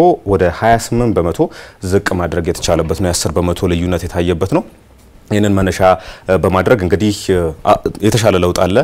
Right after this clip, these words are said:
ነገር ግን ደግሞ ወሳኝ የሆኑ እርምጃዎች መወሰድ መቻል አለባቸው። እነዚህ መንስኤዎቹ ምንድን ናቸው? እ፣ ለዚህ መወሰድ ያለበት መፍትሄ ምንድን ነው የሚለውን የተቀናጀ ስራ መስራት ስለሚያስፈልግ፣ እ፣ በዋናነት እንግዲህ ተተኩሮ የሚሰራባቸው ጉዳዮች ምንድን ናቸው የሚለውን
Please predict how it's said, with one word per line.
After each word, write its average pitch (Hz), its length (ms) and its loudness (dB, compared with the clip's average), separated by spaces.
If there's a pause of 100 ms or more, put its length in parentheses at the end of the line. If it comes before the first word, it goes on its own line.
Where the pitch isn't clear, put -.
(280)
ነገር 95 220 2
ግን 87 140 0
ደግሞ 87 220 0
ወሳኝ 92 360 2
የሆኑ 90 220 -4
እርምጃዎች 87 420 -2
መወሰድ 85 340 -2
መቻል 85 280 -4
አለባቸው። 85 460 -2
እነዚህ 90 360 -2 (320)
መንስኤዎቹ 95 580 -2
ምንድን 87 280 -2
ናቸው? 82 360 -2 (300)
እ፣ 92 120 0 (300)
ለዚህ 98 300 0 (200)
መወሰድ 95 380 2
ያለበት 87 400 0
መፍትሄ 98 360 -2 (460)
ምንድን 101 320 2
ነው 85 100 0
የሚለውን 98 360 2 (100)
የተቀናጀ 123 580 2 (160)
ስራ 104 240 0
መስራት 87 320 -2
ስለሚያስፈልግ፣ 90 680 0 (300)
እ፣ 92 120 0 (180)
በዋናነት 92 520 2
እንግዲህ 98 260 0
ተተኩሮ 101 420 -2
የሚሰራባቸው 87 680 -2
ጉዳዮች 95 340 -2
ምንድን 98 300 0
ናቸው 85 240 -2
የሚለውን 107 300 2